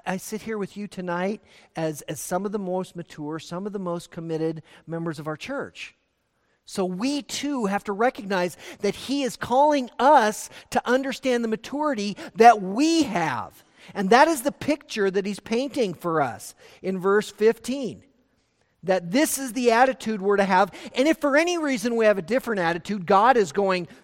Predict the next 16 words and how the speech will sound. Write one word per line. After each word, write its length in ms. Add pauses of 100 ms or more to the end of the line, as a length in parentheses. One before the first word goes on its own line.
to 100
change 640
that 400 (320)
as 160
he 240 (220)
first 400
affirms 1000 (640)
our 260
understanding 760
of 100
where 220
we 180
are 260
in 60
our 180
maturity. 420